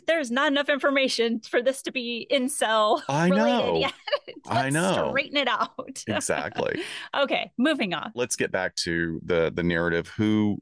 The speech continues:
Speaker 2: is impacted by survivor guilt? And, you know, survivor guilt is reported in a wide range of traumatized groups, and those can include refugee populations, military veterans, certainly,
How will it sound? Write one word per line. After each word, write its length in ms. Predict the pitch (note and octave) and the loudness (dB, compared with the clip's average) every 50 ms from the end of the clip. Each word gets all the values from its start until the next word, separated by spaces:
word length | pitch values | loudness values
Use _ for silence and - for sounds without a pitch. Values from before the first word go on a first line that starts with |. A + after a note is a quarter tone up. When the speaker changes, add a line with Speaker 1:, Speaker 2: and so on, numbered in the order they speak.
| - _ - | -8 _ 0
Speaker 2:
is 460 | F#2 F2+ F2 F2 E2+ E2+ - - - - | 2 2 4 2 2 0 0 -2 -4 -4
impacted 520 | D#2+ D#2 - D#2+ D#2+ D#2 - - E2+ D#2 | -4 -4 -2 -4 -4 -4 -4 -4 -4 -4
by 160 | - C#2+ D2 | -4 -4 -4
survivor 500 | D2+ - - D#2 B1+ C#2+ C#2 - - - - | -4 -4 -4 -4 -4 -4 -4 -4 -6 -8 -6
guilt? 240 | - - - - - - | -2 -2 -2 -2 -2 -2
And, 100 | - A2+ | 0 2
you 80 | A#2 B2+ | 2 2
know, 220 | C3+ B2+ B2+ G2 - | 2 2 2 0 0
survivor 480 | - - - G2 F#2 G#2+ A#2 A#2+ C3 A2+ | -2 -2 -2 0 0 0 0 0 0 0
guilt 300 | G2+ G2+ F#2+ F#2+ F2+ - - | 0 2 2 2 0 0 0
is 220 | F#2 F2+ F#2 E2+ | 0 2 2 0
reported 520 | F#2+ G#2+ G2+ - - E2 D#2+ D#2+ D#2 D#2+ D2+ | 0 -4 -4 -2 0 0 0 2 2 0 0
in 80 | D2+ | 0
a 60 | E2 E2 | 0 -2
wide 520 | D#2+ D#2 D#2 E2+ F2 F2+ F2+ F#2 F2 E2 | -2 -2 -2 0 0 0 0 -2 -2 -2
range 400 | E2 E2 D#2 D#2 D#2 D#2 D#2 - | -2 -2 -2 -2 -2 -4 -4 -2
of 160 | - F2 E2 | -4 -4 -4
traumatized 640 | - - F2 E2+ E2 E2 D#2 - E2 D#2 D#2+ D#2+ - | -4 -4 -4 -2 -2 -2 -2 -2 -2 -2 -2 -4 -2
groups, 380 | - F#2 F2 E2 D#2 - - - - | -2 -2 0 0 -2 -4 -6 -4 -2
and 180 | F2 F2 F2 E2+ | 0 2 2 2
those 280 | G2 A2 B2 C#3 - | 2 2 2 2 0
can 140 | - - A2 | 0 -2 -2
include 760 | G#2+ G2+ - - - G2 F#2+ F#2 F#2 F2+ F2+ F2+ F2+ F2 F2+ - | -2 -2 -4 -4 -2 0 2 2 4 4 4 4 2 0 0 -2
refugee 640 | G2+ F2+ G#2+ A2 - - G2 F2 - F2+ F2+ F2+ F2+ | 0 0 0 0 -2 -2 -2 -2 -2 -2 -2 -2 -2
populations, 800 | - F2 E2 - - D#2+ C#2+ C#2 D2+ D#2+ - D#2+ D#2 D#2+ - - - | -2 -4 -6 -4 -4 -2 0 2 2 0 0 -2 -2 -4 -4 -2 0
military 580 | F#2 F#2 F#2 F2+ G2+ G2 - G2+ F#2 F#2 F2+ | 2 2 2 2 2 0 0 0 2 2 0
veterans, 640 | D#2+ E2 F2+ F2 E2 D#2+ D#2+ D#2+ D#2+ D#2 - - - - | 0 0 0 0 0 -2 -2 -2 -2 -2 -2 -4 -4 -4
certainly, 640 | - - - G2 F#2+ - D2+ D#2 D2 C#2+ D2 F2 - | -4 -2 0 0 0 -2 -4 -6 -6 -6 -8 -10 -14